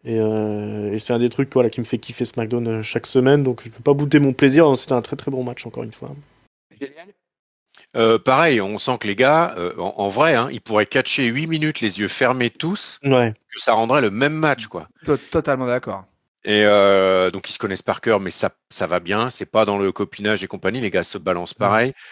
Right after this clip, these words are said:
Speaker 3: Euh, je, je rejoins Ringside sur le, sur Woods, quoi. Euh, à un moment, il fait un, un splash, mais il est, on sent qu'il est, c'est, c'est pas, normalement, c'est, euh,
Speaker 1: Ah, il y a la descente
Speaker 3: du
Speaker 1: de la cuisse, là, du, du haut de la troisième
Speaker 3: Oui, oui,
Speaker 1: corde.
Speaker 3: oui, oui, c'est
Speaker 1: Oh
Speaker 3: ça,
Speaker 1: là
Speaker 3: c'est
Speaker 1: là.
Speaker 3: ça.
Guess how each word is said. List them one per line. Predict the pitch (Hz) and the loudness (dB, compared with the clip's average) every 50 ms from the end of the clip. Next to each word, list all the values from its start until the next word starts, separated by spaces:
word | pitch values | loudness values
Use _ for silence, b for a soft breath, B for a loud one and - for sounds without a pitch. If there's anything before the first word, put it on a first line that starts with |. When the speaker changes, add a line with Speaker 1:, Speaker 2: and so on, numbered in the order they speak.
| B B B B B - | B B B B B 0
Speaker 3:
Euh, | 98 95 92 92 92 92 92 92 95 95 104 104 | 2 4 4 6 6 4 4 4 2 2 0 -2
je, | 90 95 101 110 107 | -2 0 0 0 -2
je | - - | 0 2
rejoins | 104 110 113 107 123 135 135 117 | 2 2 2 2 0 -2 -2 -2
Ringside | 123 120 110 - - 127 127 117 | -2 -4 -6 -2 -2 0 0 -2
sur | - - - 110 101 | -4 -6 -6 -4 -2
le, | 101 101 101 101 101 101 98 98 98 98 104 101 | 0 2 2 2 2 2 2 0 0 -2 -4 -6
sur | - - - 110 95 | -10 -8 -6 -4 -4
Woods, | 107 131 165 - - | -4 -4 -4 -6 -4
quoi. | - - 95 82 - B B B B B - | -2 0 0 0 -2 B B B B B -2
Euh, | 98 95 92 90 | 2 4 4 6
à | 92 | 4
un | 98 104 | 4 4
moment, | 110 110 120 127 131 127 | 2 2 2 2 2 2
il | 110 - | 0 -2
fait | - - 123 120 120 113 | -4 0 2 4 4 4
un, | 104 98 92 92 92 92 92 92 - | 2 0 0 -2 -2 -2 -4 -4 -6
un | - 90 87 | -6 -8 -8
splash, | - - _ - 131 139 156 156 147 - - 98 | -8 -8 _ 0 2 2 2 2 0 -4 -6 -6
mais | 90 90 90 | -4 -4 -4
il | 90 92 | -4 -4
est, | 92 | -6
on | 90 90 | -6 -6
sent | - - 113 - - | -8 -8 -10 -10 -10
qu'il | - - - 98 | -10 -6 -2 -2
est, | 101 | -2
c'est, | - - - - | -2 -4 -8 -6
c'est | - - 107 | -2 -2 0
pas, | - 151 147 131 | 2 2 2 4
normalement, | 123 110 110 120 143 170 165 | 4 2 2 4 4 2 2
c'est, | - - - 117 110 107 104 104 | 0 2 4 6 6 8 8 6
euh, | 101 101 98 95 92 - | 6 4 2 2 0 2
Speaker 1:
Ah, | 147 | 4
il | 156 | 4
y | 147 | 4
a | 135 | 4
la | 135 123 | 4 2
descente | 135 139 127 127 156 | 4 6 6 6 6
Speaker 3:
du | 139 | 6
Speaker 1:
de | 139 | 6
la | 139 151 | 4 4
cuisse, | 151 - 220 190 - - | 2 0 0 2 2 4
là, | 131 120 117 | 2 2 0
du, | 120 120 123 123 123 | 0 -2 -4 -4 -4
du | 123 127 | -2 -2
haut | 131 131 | -4 -2
de | 127 | -2
la | 127 | -4
troisième | 123 - 131 113 135 185 | -4 -4 -2 2 4 6
Speaker 3:
Oui, | 196 190 | 6 8
oui, | 185 | 8
Speaker 1:
corde. | 170 170 180 | 8 8 6
Speaker 3:
oui, | 175 147 | 6 4
oui, | - | 0
c'est | - - - | -2 0 4
Speaker 1:
Oh | 185 | 4
Speaker 3:
ça, | 147 113 | 4 4
Speaker 1:
là | 98 | 4
Speaker 3:
c'est | 85 95 107 | 0 -2 0
Speaker 1:
là. | 113 | 2
Speaker 3:
ça. | 120 156 175 - 87 71 55 - | 4 4 4 4 0 -2 -4 -8